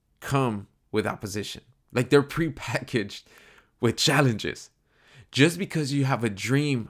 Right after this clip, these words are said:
of being better, of growing your business, of growing your ministry, uh, your dream of whatever the case may be over your life this year and the following years to come, doesn't mean that it's gonna be an easy road to get there.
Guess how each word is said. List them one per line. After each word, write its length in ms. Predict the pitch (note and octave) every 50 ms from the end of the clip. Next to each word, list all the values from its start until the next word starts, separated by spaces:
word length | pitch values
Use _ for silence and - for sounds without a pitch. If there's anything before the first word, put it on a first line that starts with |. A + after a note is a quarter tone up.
| _ - -
of 160 | A2+ - -
being 260 | - A2+ A2+ A2 G#2
better, 360 | F#2 - A#2+ B2+ B2 A#2+ A2+ G#2+
of 240 | - G#2+ F#2+ F#2+
growing 420 | F#2 - B2+ B2 A#2+ C3 D3+ D#3 D3
your 100 | C3+ B2+
business, 520 | A2 G2+ A#2+ A#2+ A2 - - G2 F#2+ -
of 140 | G#2 F#2 -
growing 360 | - B2 A#2+ A#2+ C3+ D3 D3
your 100 | C#3 C3+
ministry, 600 | B2+ B2 A#2+ A#2 A2+ G#2+ - - - G2 E2+ - - - - - F3 C#3 - -
uh, 120 | A2+ G#2 -
your 260 | - A#2 A#2+ A#2 A#2 A#2
dream 500 | G#2+ F#2+ G#2 A#2+ C3+ D3+ E3 F3 E3 -
of 340 | - C3 A#2+ A2+ G#2 - - - - - - -
whatever 640 | - A#2 A#2+ C3 C3 C3 B2 B2+ C#3+ D3+ D#3+ D#3 D#3
the 120 | D3+ D#3
case 360 | D3 - C#3 C3 A#2+ A2+ -
may 160 | - A#2+ A#2+ A2+
be 260 | A2+ B2 A#2+ A#2 - -
over 180 | A#2 A#2 G#2+ A#2+
your 140 | A#2 A2+
life 240 | G#2+ G#2+ A2+ A2 - -
this 400 | A#2 A#2+ C#3 F3+ F3 - - -
year 300 | A2+ G#2 F#2+ F#2+ G2 - - - - - B2 - -
and 120 | A#2+ A#2+ A#2+
the 80 | A#2
following 520 | - - - C#3 D3+ D#3+ F3 F3 D#3 C#3 C3
years 240 | B2+ B2+ B2 - -
to 100 | - A2
come, 440 | - - C3 D3+ D3+ C#3 A2 G2+ - - - - - - - -
doesn't 400 | A#2 B2 C#3+ D#3 D3 F3 E3 D#3
mean 200 | D3+ D3+ D#3 D3+
that 140 | C3+ A#2+ A2
it's 140 | A#2 G#2 -
gonna 160 | B2 A#2 A2+
be 200 | G#2 A#2 A#2 A#2+
an 140 | A2+ A2 A2
easy 260 | A#2+ B2 A2+ C3 B2
road 260 | A2 A2+ A2+ A2 - -
to 80 | A2+
get 280 | F2+ E2 - - - -
there. 200 | - - -